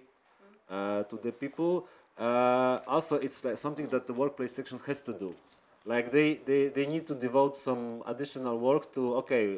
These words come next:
like, we will, uh, distribute it. In, uh, workplaces like, uh, Amazon, when you have, uh, at least few thousand people working in Poznań,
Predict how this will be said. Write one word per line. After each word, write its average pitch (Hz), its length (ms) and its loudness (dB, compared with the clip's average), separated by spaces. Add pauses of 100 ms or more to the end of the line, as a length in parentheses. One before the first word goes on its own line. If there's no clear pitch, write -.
like, 107 320 -4
we 131 140 -2
will, 135 340 2
uh, 117 180 4
distribute 104 640 -8
it. 76 100 -20 (500)
In, 113 220 -6
uh, 110 720 0
workplaces 117 680 -2
like, 98 480 -4
uh, 92 300 -8
Amazon, 101 380 -2
when 90 140 -10
you 90 160 -14
have, 92 140 -8 (160)
uh, 87 400 -4
at - 80 -14 (120)
least 104 320 -14 (460)
few - 180 -8
thousand 107 480 0
people 110 240 -10
working 104 400 -2
in 101 80 -14
Poznań, 113 480 -4